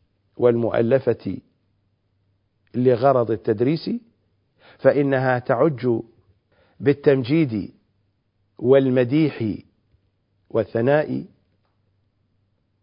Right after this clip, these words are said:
لهذه الأسماء الناصبية الشديدة النصب والعداء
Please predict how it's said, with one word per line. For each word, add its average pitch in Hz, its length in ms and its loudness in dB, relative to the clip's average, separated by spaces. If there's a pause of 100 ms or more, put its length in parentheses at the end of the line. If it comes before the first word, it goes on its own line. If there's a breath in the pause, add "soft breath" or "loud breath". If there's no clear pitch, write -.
(360)
لهذه 123 540 0
الأسماء 117 1000 -4
الناصبية 120 1600 -6 (2250)
الشديدة 110 640 -6
النصب 123 520 0 (2000)
والعداء 104 720 -4